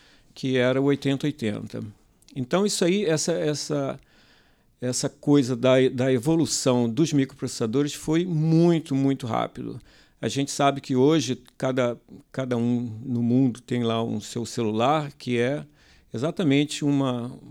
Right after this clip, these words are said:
a, o mesmo modelo, a mesma ideia que começou nessa, nessa época com esses, com esses pequenos processadores.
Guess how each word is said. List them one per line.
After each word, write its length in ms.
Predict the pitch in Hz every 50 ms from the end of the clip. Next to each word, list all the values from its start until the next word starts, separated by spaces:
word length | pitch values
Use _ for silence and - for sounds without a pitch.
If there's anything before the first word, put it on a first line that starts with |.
| - - - - - - - - - - -
a, 120 | - 131 139
o 120 | - -
mesmo 240 | 151 165 175 170 196
modelo, 720 | 180 175 180 170 127 113 127 131 131 127 117 110 113 127 135 -
a 120 | 139 131
mesma 280 | 120 139 147 135 156 143
ideia 600 | 139 127 107 104 123 127 131 131 139 139 139 127 - _ _ _ _ _ _ _ _
que 140 | - - 127
começou 640 | - - 131 135 127 117 - - - 123 120 123
nessa, 840 | 120 120 117 117 120 113 - - - 123 120 117 113 113 117 123 123
nessa 400 | 127 120 113 123 - - 131 113
época 300 | 113 117 113 - - 120
com 140 | - - 117
esses, 680 | 113 117 113 - - - 120 117 117 110 - - - - - - - _ _ _ _
com 80 | - 117
esses 280 | 113 117 - - -
pequenos 420 | - - 117 - 117 117 117 113 -
processadores. 840 | - 123 117 - - - 131 127 113 117 117 117 120 120 113 -